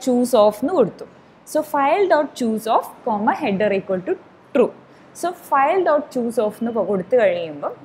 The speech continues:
നമുക്ക് എന്താ വരുന്നതെന്ന് വെച്ചിട്ടുണ്ടെങ്കിൽ നമുക്കൊരു, ഒരു new dialog box open ആവും. അവിടെ നിന്ന് നമുക്ക് search ചെയ്ത് നമ്മുടെ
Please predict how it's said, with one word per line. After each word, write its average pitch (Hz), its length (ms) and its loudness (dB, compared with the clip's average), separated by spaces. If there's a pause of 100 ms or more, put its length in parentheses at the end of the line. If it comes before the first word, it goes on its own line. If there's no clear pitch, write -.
നമുക്ക് 240 260 0
എന്താ 220 260 -2
വരുന്നതെന്ന് 180 400 -4
വെച്ചിട്ടുണ്ടെങ്കിൽ 175 520 -6
നമുക്കൊരു, 269 340 2 (540)
ഒരു 285 140 4 (480)
new 269 140 4 (100)
dialog 202 460 2
box 233 260 -2
open 170 280 -6
ആവും. 151 180 -4 (520)
അവിടെ 240 180 4 (100)
നിന്ന് 214 140 2 (100)
നമുക്ക് 240 220 0 (160)
search 277 420 0
ചെയ്ത് 208 240 2 (160)
നമ്മുടെ 185 260 -8